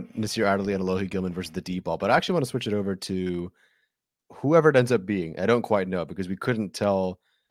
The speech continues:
what, like, it's, it's Derek Carr. He's not moving. He's not really mobile. Patrick Mahomes is going to move. And I feel like every single year we're saying, "Please, for the love of God," I'm pretty sure it's Alex that says this too,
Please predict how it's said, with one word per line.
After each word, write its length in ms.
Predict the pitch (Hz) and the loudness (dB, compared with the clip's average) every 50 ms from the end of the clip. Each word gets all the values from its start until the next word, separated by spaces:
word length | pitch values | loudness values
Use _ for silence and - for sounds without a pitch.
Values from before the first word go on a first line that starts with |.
| _ - | _ -6
what, 240 | - 95 98 95 | -2 -2 -2 -2
like, 80 | 92 95 | -2 -4
it's, 200 | 95 110 107 - - | -4 -6 -6 -6 -4
it's 140 | 120 101 92 | -4 -4 -2
Derek 320 | - 113 107 95 85 - | 2 2 2 2 2 -2
Carr. 260 | - - 90 76 71 | -4 -4 -2 -2 -2
He's 180 | 82 92 87 - | -4 -8 -6 -4
not 200 | 101 92 64 78 | -4 -4 -4 -4
moving. 420 | 78 87 92 90 78 73 73 76 | -4 -4 -4 -4 -4 -6 -8 -10
He's 140 | 78 80 82 | -8 -6 -4
not 180 | 90 - 76 87 | -4 -4 -4 -6
really 160 | 87 87 82 | -8 -8 -8
mobile. 540 | 82 80 82 85 87 78 80 76 73 - _ _ _ _ _ _ _ _ _ - | -8 -6 -6 -6 -6 -4 -4 -6 -6 -8 _ _ _ _ _ _ _ _ _ 2
Patrick 300 | - 135 143 - 143 127 | 4 4 4 4 2 -2
Mahomes 580 | 120 113 98 101 110 127 127 107 98 92 90 - - | 2 2 2 2 2 4 4 4 4 2 -2 -4 -4
is 220 | - 110 107 98 | -2 -2 -2 0
going 260 | 98 101 95 92 90 | -2 -2 0 0 -2
to 80 | 82 85 | -2 -2
move. 460 | 92 101 98 92 87 85 87 87 - _ _ _ _ _ _ - - | 0 2 2 2 0 -2 -4 -8 -14 _ _ _ _ _ _ -10 -6
And 100 | 90 95 | -6 -4
I 40 | |
feel 140 | - - 101 | -4 -2 -2
like 220 | 95 92 - - - _ _ - | -2 -2 -4 -6 -20 _ _ 0
every 440 | 110 120 123 123 120 131 143 143 135 | 2 2 2 2 2 2 2 2 2
single 560 | - - - 131 131 127 135 135 135 139 135 | -2 -4 -2 0 0 0 2 2 2 2 2
year 500 | 127 127 135 131 104 92 92 90 98 98 | 2 2 0 2 2 2 0 -2 -4 -4
we're 160 | 92 104 101 | -4 -4 -4
saying, 440 | - - 117 107 98 101 98 95 95 _ _ _ _ _ _ _ _ | -2 -2 -2 0 0 0 -2 -2 -4 _ _ _ _ _ _ _ _
"Please, 340 | - - 113 123 131 127 120 | -10 -4 -2 0 0 0 -2
for 100 | - 107 | -2 -6
the 80 | 95 90 | -4 -2
love 200 | 90 92 104 113 | -2 0 0 0
of 140 | 127 107 | 0 2
God," 340 | - 120 117 104 95 104 101 - | 4 4 6 6 4 2 0 -4
I'm 80 | - - | -4 -2
pretty 160 | - 190 185 | 0 0 2
sure 120 | - - | 2 0
it's 120 | 87 - - _ - | -2 -2 -6 _ 2
Alex 280 | 113 127 120 107 98 - | 4 6 6 4 4 0
that 120 | - 85 | -8 -8
says 200 | - 95 90 85 | -6 -6 -6 -6
this 160 | - 87 80 - | -8 -12 -14 -10
too, 340 | - 113 101 87 87 95 | -6 -4 -4 -4 -4 -6